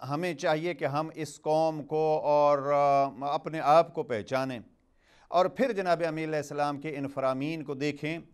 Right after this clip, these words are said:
तो फिर हमें इस, आ, के इलाज के लिए इस कलमे पे अमल करने में आसानी भी होगी और हम अपने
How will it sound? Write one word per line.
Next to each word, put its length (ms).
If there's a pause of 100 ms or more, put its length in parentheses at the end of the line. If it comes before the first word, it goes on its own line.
(260)
तो 60
फिर 200
हमें 360
इस, 320
आ, 200
के 140 (120)
इलाज 460
के 140
लिए 380 (280)
इस 280
कलमे 400
पे 240
अमल 380
करने 320
में 120
आसानी 540
भी 120
होगी 280
और 120
हम 240
अपने 340